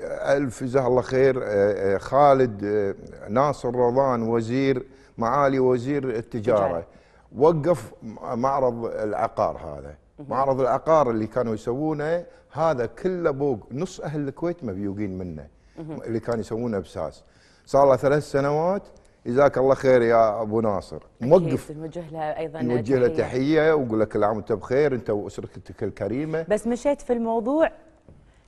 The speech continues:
Speaker 2: كأن الأمر حقيقي، يعني في أوراق، يعني الأمور إنه يعني مو في أمور واضحة.
Speaker 1: إي، أمور طبعًا واضحة، وهو معترف.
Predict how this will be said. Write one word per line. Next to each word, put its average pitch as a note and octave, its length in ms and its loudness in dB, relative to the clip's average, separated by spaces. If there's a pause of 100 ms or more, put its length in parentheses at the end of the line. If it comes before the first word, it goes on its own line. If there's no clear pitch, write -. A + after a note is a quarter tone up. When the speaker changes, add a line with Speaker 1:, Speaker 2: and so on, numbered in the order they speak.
(180)
Speaker 2:
كأن B3+ 500 -2
الأمر B3+ 460 -2
حقيقي، G#3 500 -4
يعني C#3+ 240 -4
في F3+ 240 -6
أوراق، E3 600 0
يعني D3 140 -8
الأمور F3 380 -4
إنه E3 140 -4
يعني D#3+ 220 -4
مو A#3+ 500 2 (280)
في B3+ 200 0
أمور C4+ 320 2
واضحة. C4+ 480 4 (200)
Speaker 1:
إي، C#4+ 320 -10
أمور D#4 260 0
طبعًا G3+ 460 -2 (140)
واضحة، F#3+ 420 -6
وهو G3+ 200 2
معترف. A3 540 -4